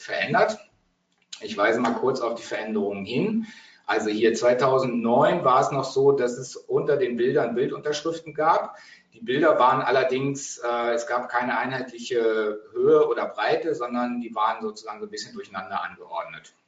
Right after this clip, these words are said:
Ja, das war zweitausendzehn auch noch der Fall. Da kamen dann sozusagen noch weitere Suchoptionen dazu, hier auf der linken Seite. Ähm, ich habe jetzt keinen Screenshot von der Umschaltung,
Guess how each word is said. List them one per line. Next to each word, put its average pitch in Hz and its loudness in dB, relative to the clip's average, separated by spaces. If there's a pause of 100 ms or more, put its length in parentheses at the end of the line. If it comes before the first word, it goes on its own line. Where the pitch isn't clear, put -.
(800)
Ja, 95 -4
das 101 -4
war 110 0
zweitausendzehn 110 2
auch 104 2
noch 175 2
der 170 4
Fall. 165 6
Da - 2
kamen 120 0
dann 110 0
sozusagen 107 -4
noch 98 -6
weitere 98 -4
Suchoptionen - 0
dazu, 135 -2
hier 131 -2
auf 110 -4
der 120 -4
linken 120 -2
Seite. 120 0 (800)
Ähm, 113 4 (440)
ich - 0
habe 143 4
jetzt 139 2
keinen 135 0
Screenshot 151 2
von 139 2
der 135 2
Umschaltung, 151 2